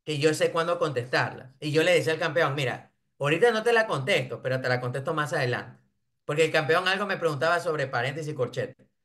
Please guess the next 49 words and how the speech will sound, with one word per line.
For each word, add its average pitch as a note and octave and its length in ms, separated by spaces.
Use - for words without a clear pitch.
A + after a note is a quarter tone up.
Pero D#3+ 240
es D#3+ 180
que F#3+ 140
hay F3 120
que F#3 100
ir E3+ 140
poco E3+ 240
a C3+ 120
poco. C#3 260
O A2+ 40
sea, C3 160
yo C3+ 140
no F#3+ 120
les F3+ 140
puedo F3+ 320
tirar D3+ 360
de C3+ 140
una D3 600
al B2 180
mar, D#3 280
pues, G#2+ 120
¿no? B2 120
O - 220
sea, D3 160
yo D3 160
primero F#3 300
le D#3+ 80
tengo E3 160
que G3 80
poner D#3 240
flotadores, G3 1120
enseñarles C#3+ 580
a C#3 100
patalear, C#3 840
enseñarles C#3 500
a C3 100
bracear E3+ 580
para, C3 460
para C#3 200
poderles D#3+ 260
tirar D3 220
al B2 120
mar, D3 200
porque B2+ 160
si C#3 100
no G#3+ 100
se F#3+ 100
me B2 80
ahoga. B2+ 400